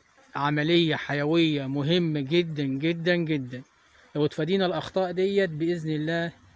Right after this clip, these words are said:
هيكون إنتاجنا كويس. دمتم في رعاية الله وأمنه.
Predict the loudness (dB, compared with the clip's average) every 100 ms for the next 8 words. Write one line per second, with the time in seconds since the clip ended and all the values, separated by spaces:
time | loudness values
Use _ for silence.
0 | _ _ -6 -2 0 0 -2 0 -2 0
1 | -4 -2 0 0 0 -4 -8 -12 -14 -2
2 | 0 2 0 2 4 4 4 4 4 4
3 | 0 2 0 0 -2 0 0 0 -2 -2
4 | -2